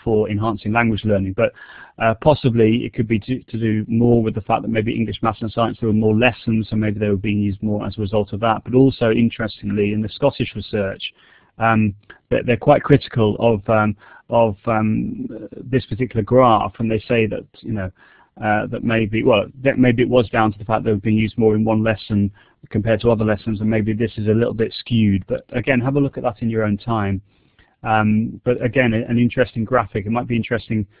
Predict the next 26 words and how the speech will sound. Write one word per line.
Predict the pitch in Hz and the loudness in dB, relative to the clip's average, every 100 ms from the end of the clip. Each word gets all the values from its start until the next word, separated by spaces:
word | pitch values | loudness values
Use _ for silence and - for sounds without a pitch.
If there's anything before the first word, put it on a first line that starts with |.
| _ - | _ -6
in | 113 | 2
your | 120 | 8
own | 131 127 | 8 6
schools | - 113 104 - | 2 -2 -2 -4
for | 113 | -4
you | 110 | -4
to | 101 | -2
do | 107 | -4
the | 104 | -4
same | 101 113 107 | -6 -4 -4
thing. | - 107 | -2 -2
Just | 101 107 - | -4 -6 -2
see, | 117 104 - _ | 0 0 -4 _
get, | 131 123 | 0 2
get | 127 123 | 2 2
a, | 120 | 2
get | - 120 | 0 2
a, | 117 113 | 2 0
a | 110 | -4
straw | - 123 | 0 2
poll | 107 120 113 | 2 2 4
idea | 110 107 117 110 107 | 4 2 4 4 4
on, | - 110 107 | 0 -2 0
uh, | 110 107 101 _ _ _ - | 0 -2 -4 _ _ _ -4
uh, | 104 107 | -2 0
which | 104 135 | 2 0